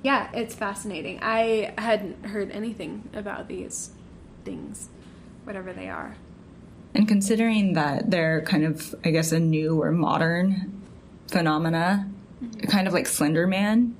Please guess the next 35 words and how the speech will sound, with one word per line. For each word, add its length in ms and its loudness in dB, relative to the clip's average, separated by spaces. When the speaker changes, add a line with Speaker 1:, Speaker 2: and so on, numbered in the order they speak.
Speaker 1:
Mm-hmm. 120 -4
Speaker 2:
which 200 4
you 80 4
hear 240 2
so 260 2
much 260 2
about, 560 0
Speaker 1:
Mm-hmm. 360 -8
Speaker 2:
it 80 4
is 160 2
kind 220 2
of 80 0
surprising 720 2
that 420 0
it 100 4
isn't 340 2
a 60 2
bit 200 2
more 180 2
prevalent. 720 2
I 120 2
don't 180 2
know. 340 0
Speaker 1:
No, 80 2
I 40 8
had 160 2
the 100 -2
same 280 -6
thought. 340 -6
Like, 220 -4
I'm 400 -6
surprised 920 -6
there 160 -4
isn't 320 -8
more 420 -10